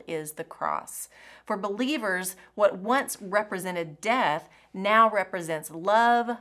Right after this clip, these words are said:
hope, and everlasting life. Another major symbol of Christianity is the fish. Jesus said,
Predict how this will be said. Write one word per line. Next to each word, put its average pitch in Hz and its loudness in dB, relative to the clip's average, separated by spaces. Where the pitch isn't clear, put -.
hope, 175 -2
and 226 0
everlasting 170 -4
life. 139 -8
Another 247 6
major 226 2
symbol 175 -2
of 165 -4
Christianity 175 -6
is 170 -4
the 240 0
fish. - -6
Jesus 269 0
said, 226 0